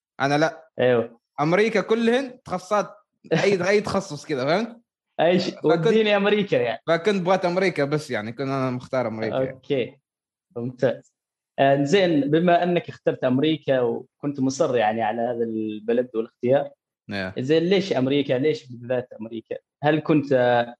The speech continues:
Speaker 2: باحث عنها كثير وتعرف عنها معلومات كثيرة؟ إيش الأسباب اللي خلتك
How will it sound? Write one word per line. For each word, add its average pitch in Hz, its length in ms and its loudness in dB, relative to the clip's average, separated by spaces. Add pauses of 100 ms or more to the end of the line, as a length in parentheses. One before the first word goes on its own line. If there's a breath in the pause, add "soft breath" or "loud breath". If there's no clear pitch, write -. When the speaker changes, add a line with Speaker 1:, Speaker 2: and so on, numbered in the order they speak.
(100)
Speaker 2:
باحث 131 300 0
عنها 135 260 4
كثير 139 420 0
وتعرف 117 360 -6
عنها 120 260 -6
معلومات 117 520 -6
كثيرة؟ 131 400 0 (680)
إيش 156 180 2
الأسباب 131 420 2
اللي 113 220 0
خلتك 117 380 -2